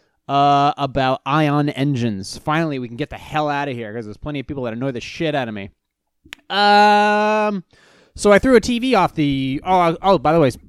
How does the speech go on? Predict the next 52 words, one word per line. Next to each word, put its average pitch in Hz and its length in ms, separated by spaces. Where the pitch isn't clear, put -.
by 175 160
the 165 40
way, 143 80
social 170 320
media. 147 200
You 151 120
can 175 120
find 190 180
me 190 80
on 180 140
TikTok 185 500
at 160 140
Positive 156 400
Sarcasm. 160 520
You 156 80
can 131 100
find 151 160
me 143 60
on 135 60
Instagram 143 500
at - 220
Positive 135 340
underscore 135 320
Sarcasm. 175 600
You 170 80
can 160 120
find 165 180
me 147 80
on 135 60
Facebook 190 360
dot - 100
com 156 200
slash 156 220
Positive, 165 460
Positive, 294 520
at 240 200
P 226 200
O 208 120
S 202 160
Sarcasm, 175 640
and 170 420
Facebook 160 360
dot 143 100
com 135 220
slash 127 320
Positive 117 360
Sarcasm. 104 640
If 202 100
you 196 100
wanna 185 220
email 170 280
me, 170 160